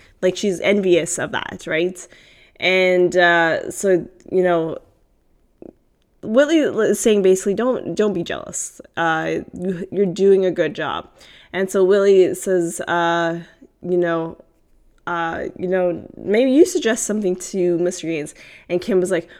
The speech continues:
"Well, I have the idea of a chili of the month." And, uh, Willie is like, "Uh, I don't know if that's a good idea, but we'll see about that." And, um,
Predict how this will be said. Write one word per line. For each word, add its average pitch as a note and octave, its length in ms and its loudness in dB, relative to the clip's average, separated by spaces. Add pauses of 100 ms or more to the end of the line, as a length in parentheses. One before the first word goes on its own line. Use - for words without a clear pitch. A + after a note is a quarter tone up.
(140)
"Well, F3 100 0
I - 120 6
have F#3 180 2
the F#3+ 60 0
idea F#3 320 2
of E3 100 -4
a D#3 100 -2
chili G3 380 -2
of F3 80 0
the E3 80 -2
month." G3+ 400 0 (420)
And, F3+ 460 2
uh, E3+ 400 4
Willie E3 220 2
is E3+ 100 0
like, D#3+ 140 -2
"Uh, F#3+ 840 0
I G3 180 0
don't G3+ 160 2
know F3+ 120 0
if F3+ 60 -2
that's D#3+ 200 -2
a D#3+ 40 -8
good D3+ 260 -2
idea, D3 880 -4 (440)
but C3+ 840 -6 (100)
we'll D#3 200 -4
see D3+ 300 -4
about C#3+ 320 -4
that." C#3 440 -4 (240)
And, E3+ 460 -2
um, D#3 600 -2